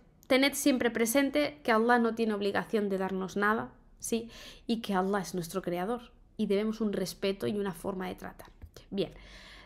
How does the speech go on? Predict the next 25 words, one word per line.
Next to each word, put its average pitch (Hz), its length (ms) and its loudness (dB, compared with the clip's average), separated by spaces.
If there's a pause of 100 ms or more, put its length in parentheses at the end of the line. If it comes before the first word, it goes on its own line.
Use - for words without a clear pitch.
dentro 302 320 8
del 226 220 6
dua, 170 300 -2 (1120)
antes 277 360 6
de 233 100 8
pedir 226 380 -2 (1500)
y 226 140 0
de 214 160 4
querer 226 580 6
recibir, 196 840 0 (280)
y 214 60 -2
esta 220 180 -2
es 226 120 -6
una 208 440 -2
premisa 208 640 -2 (260)
que 233 120 0
funciona 247 500 2
para 214 320 6
todo 247 280 8
en 220 100 4
la 190 120 0
vida, 185 320 -4
¿eh? 330 240 -4
Para 202 300 2
todo, 202 360 2